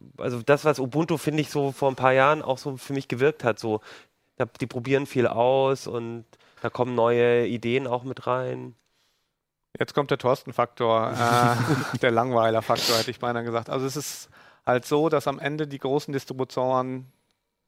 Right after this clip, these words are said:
Speaker 2: ähm, doch halt die sind, die sich durchsetzen und die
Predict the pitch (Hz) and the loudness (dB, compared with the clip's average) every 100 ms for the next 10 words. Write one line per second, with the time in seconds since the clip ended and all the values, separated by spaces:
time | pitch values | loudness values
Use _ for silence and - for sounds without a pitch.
0 | _ _ 110 113 117 120 123 147 - 123 | _ _ -4 -2 -2 -6 -12 -6 -2 0
1 | 147 117 131 127 131 120 113 - 131 - | -2 -4 -6 -6 -8 -8 -8 -4 -4 -2
2 | 156 - 165 170 180 127 131 131 | -4 -4 -12 -12 -10 -8 -6 -6